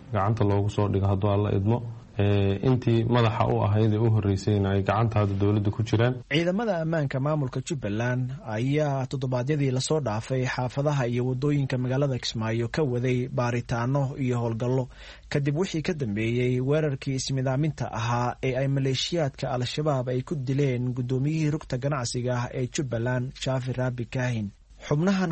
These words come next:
Speaker 2: ka tirsanaa kooxda sida qarsoon u howlgasha ee maleeshiyaadka Al-Shabaab ee ay gacanta ku soo dhigeen ciidamada ammaanka maamulka Jubbaland waxaa ka mid ahaa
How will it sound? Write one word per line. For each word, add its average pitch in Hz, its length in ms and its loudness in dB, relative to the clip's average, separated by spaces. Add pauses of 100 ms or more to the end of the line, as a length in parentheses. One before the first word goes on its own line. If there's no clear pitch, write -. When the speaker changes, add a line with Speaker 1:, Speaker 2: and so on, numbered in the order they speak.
Speaker 2:
ka 196 80 0
tirsanaa 123 640 -2
kooxda 147 460 -2
sida 143 280 0
qarsoon 123 520 -2
u 180 120 -2
howlgasha 120 540 0 (220)
ee 127 100 0
maleeshiyaadka 127 800 0
Al-Shabaab 123 600 -2 (200)
ee 117 160 0
ay 131 140 0
gacanta 151 360 0
ku 180 100 -10
soo 147 200 -2
dhigeen 127 380 0 (100)
ciidamada 139 480 0
ammaanka 147 420 0
maamulka 139 380 0
Jubbaland 120 560 -2
waxaa 120 240 -2
ka 175 120 -2
mid 131 200 -2
ahaa 113 320 0